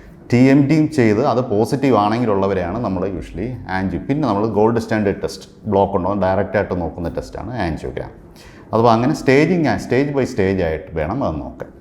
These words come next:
അല്ല എല്ലാവരെയും പിടിച്ച് എല്ലാ ടെസ്റ്റുകളും ചെയ്യേണ്ട ഒരു ആവശ്യമില്ല. അപ്പോൾ നമുക്ക് ചുരുക്കി പറഞ്ഞാൽ സിംറ്റംസ്, സിംറ്റംസ് ഉള്ളവർ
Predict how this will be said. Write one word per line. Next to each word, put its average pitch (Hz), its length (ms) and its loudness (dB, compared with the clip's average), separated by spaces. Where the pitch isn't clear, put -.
അല്ല 90 180 -4
എല്ലാവരെയും 143 480 6
പിടിച്ച് 117 320 -2
എല്ലാ 107 280 2
ടെസ്റ്റുകളും 92 400 -4
ചെയ്യേണ്ട 85 320 0
ഒരു 85 120 -2
ആവശ്യമില്ല. 73 880 -8
അപ്പോൾ 82 240 -2
നമുക്ക് 85 280 -2
ചുരുക്കി 98 320 2
പറഞ്ഞാൽ 95 260 2
സിംറ്റംസ്, 131 500 4
സിംറ്റംസ് 147 540 2
ഉള്ളവർ 95 360 4